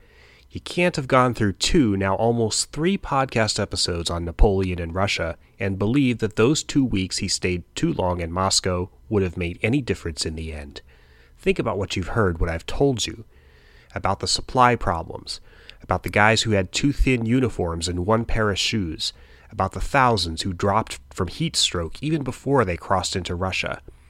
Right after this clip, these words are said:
about the soldiers drinking piss from their horses 'cause they couldn't find water, about the mud on the Russian roads, the villages burnt, the lack of hay for the horses, the roads filled with junk and dead bodies as far as the eye could see.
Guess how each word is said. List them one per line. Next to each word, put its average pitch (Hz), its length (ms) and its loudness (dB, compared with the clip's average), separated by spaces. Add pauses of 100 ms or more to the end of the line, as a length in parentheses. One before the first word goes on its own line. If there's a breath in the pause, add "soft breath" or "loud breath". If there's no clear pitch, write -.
(180 soft breath)
about 87 260 -2
the 95 80 -2
soldiers 151 580 0
drinking 135 460 0
piss - 320 0
from 113 200 0
their 104 160 2
horses 120 480 0
'cause - 140 -8
they 85 100 -4
couldn't - 260 -4
find 85 300 -4
water, 87 480 -2 (640 soft breath)
about - 240 -2
the 98 80 -2
mud 107 320 4
on 87 120 2
the 85 80 -4
Russian 101 400 0
roads, 87 420 -2 (140)
the 92 100 -6
villages 101 460 2
burnt, 82 400 -6 (100)
the 95 80 -6
lack 110 320 2
of - 80 -4
hay 107 300 2
for 87 100 -8
the 92 100 -2
horses, - 560 -2 (340 loud breath)
the 98 100 -6
roads 110 420 2
filled 117 300 0
with - 180 -8
junk 110 400 0
and 87 160 -4
dead 98 240 0
bodies 95 420 0
as 85 140 -4
far 92 240 0
as 90 120 -2
the 92 120 -4
eye 85 160 -4
could - 180 -10
see. - 380 -4